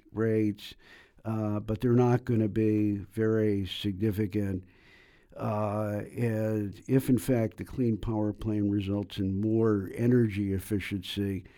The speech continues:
uh, it may be that the cost of energy, uh, doesn't go up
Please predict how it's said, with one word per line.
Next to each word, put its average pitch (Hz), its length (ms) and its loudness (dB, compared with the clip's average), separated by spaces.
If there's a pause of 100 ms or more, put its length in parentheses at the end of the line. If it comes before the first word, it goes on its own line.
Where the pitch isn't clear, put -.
(320)
uh, 104 420 -2
it 107 380 -4
may 131 220 10
be 113 240 4
that 104 220 0
the 98 60 -6
cost 107 380 -4
of 98 140 -4
energy, 101 880 -2 (260)
uh, 98 320 -4
doesn't 101 500 -2 (180)
go 98 280 -4
up 101 280 -4